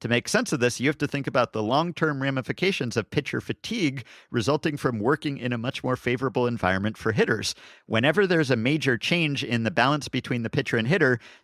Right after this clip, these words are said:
the workload of the regular pitchers does not initially change significantly. Both the managers and the pitchers themselves have a vision of how hard they can be worked, how many innings they should throw, how many games they should complete, and so on."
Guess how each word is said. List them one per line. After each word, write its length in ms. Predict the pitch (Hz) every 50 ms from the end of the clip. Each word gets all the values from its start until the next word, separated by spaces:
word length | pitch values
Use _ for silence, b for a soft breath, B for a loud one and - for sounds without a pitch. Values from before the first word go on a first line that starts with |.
| B
the 100 | - 113
workload 540 | 92 110 160 175 - - 160 147 147 151 143
of 220 | 147 123 135 135
the 100 | 139 143
regular 380 | 120 127 131 107 131 120 117 113
pitchers 440 | - 135 - - - 135 120 117 -
does 200 | - 123 104 -
not 280 | 120 127 143 - - -
initially 420 | - 113 120 123 - - 120 113 117
change 500 | - - - 202 185 139 123 135 - -
significantly. 800 | - 135 120 170 220 - - - - 101 90 92 87 85 87 - b b b b b b b
Both 200 | - 135 143 -
the 100 | - 135
managers 720 | 120 131 151 165 170 135 - 151 143 143 143 131 - - - -
and 200 | 127 139 147 131
the 60 | 120
pitchers 420 | - - 214 202 - - 123 117 -
themselves 480 | 127 117 107 - 214 269 226 151 131
have 180 | - - 139 113
a 80 | 139 131
vision 380 | 95 110 127 123 127 143 127
of 160 | 127 113 95
how 220 | - 90 110 135 147
hard 280 | 123 123 117 123 113
they 120 | - 120 110
can 200 | - - 101 95
be 120 | 92 117
worked, 340 | 123 - 247 - - - - B B B B B
how 140 | B 113 110
many 220 | 113 120 131 147
innings 300 | 185 214 202 127 95 -
they 120 | - 95 90
should 220 | - - - -
throw, 180 | - 98 90 -
how 160 | - 95 98
many 160 | 101 123 143
games 320 | 139 - 185 220 202 117 90
they 120 | 98 90
should 220 | - - 98 -
complete, 420 | - - 101 95 - 92 87 90 - -
and 160 | 101 95 92
so 180 | - 180 175
on." 300 | 143 87 78 80 101 113